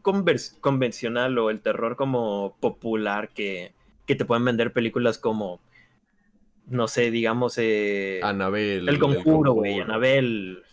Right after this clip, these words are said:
Speaker 1: eh, todas esas.
Speaker 2: Sí, porque es
Speaker 1: Es
Speaker 2: que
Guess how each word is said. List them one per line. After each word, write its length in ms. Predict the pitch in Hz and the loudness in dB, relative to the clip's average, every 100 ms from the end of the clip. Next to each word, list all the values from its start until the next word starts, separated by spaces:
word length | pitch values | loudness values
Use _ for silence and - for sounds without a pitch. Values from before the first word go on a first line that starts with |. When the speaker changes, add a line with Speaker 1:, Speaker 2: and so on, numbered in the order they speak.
| - | -10
Speaker 1:
eh, 120 | 120 | -8
todas 320 | 113 123 123 | -4 -2 -2
esas. 380 | 135 110 95 - _ _ _ _ | -4 -8 -12 -18 _ _ _ _
Speaker 2:
Sí, 220 | - 143 139 | -6 -2 0
porque 280 | 143 143 151 | 0 2 4
es 80 | 165 | 4
Speaker 1:
Es 80 | 147 | 6
Speaker 2:
que 460 | 220 - - - | 4 4 -4 -12